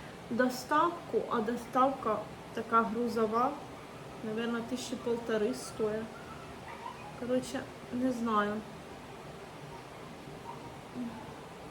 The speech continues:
Нема в мене сусіда, може, на бусі,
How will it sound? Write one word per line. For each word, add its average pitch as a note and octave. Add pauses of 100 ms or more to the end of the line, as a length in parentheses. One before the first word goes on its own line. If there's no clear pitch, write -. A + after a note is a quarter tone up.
(540)
Нема B3+
в D4
мене B3+ (160)
сусіда, C4
може, A#3+
на A#3+
бусі, A3+